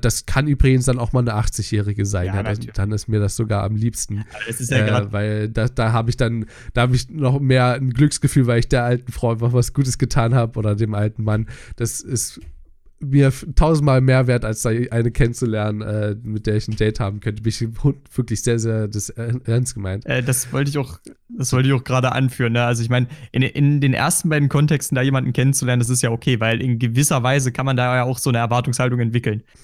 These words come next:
Speaker 2: Aber wenn du jemandem was hinterherträgst, hat das einfach nur die Quelle, das ist dein eigener guter Wille,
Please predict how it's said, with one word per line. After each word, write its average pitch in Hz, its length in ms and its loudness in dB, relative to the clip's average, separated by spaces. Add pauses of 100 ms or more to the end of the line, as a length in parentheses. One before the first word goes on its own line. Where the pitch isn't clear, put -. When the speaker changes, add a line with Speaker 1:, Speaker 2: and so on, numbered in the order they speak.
Speaker 2:
Aber 120 120 2
wenn 143 120 6
du 151 60 6
jemandem 147 280 4
was 143 140 0
hinterherträgst, 135 640 0
hat 131 100 0
das 131 140 -2
einfach 147 320 0
nur 165 100 4
die 135 140 2
Quelle, 131 420 0
das 131 140 0
ist 127 180 0
dein 135 160 2
eigener 131 320 4
guter 123 360 2
Wille, 107 260 -2